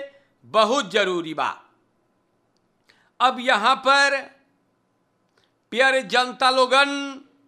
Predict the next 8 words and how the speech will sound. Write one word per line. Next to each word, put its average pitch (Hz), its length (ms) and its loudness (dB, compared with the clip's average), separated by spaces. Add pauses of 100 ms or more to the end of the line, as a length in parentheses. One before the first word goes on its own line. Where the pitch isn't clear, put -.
(800)
ब्रोमफिट्स 254 1080 -4 (520)
और 254 280 4
ओतो 254 580 0 (880)
बसलख 247 680 0
में 226 160 -4
लेवल 196 400 0
गइल 156 280 0
बा। 123 160 -10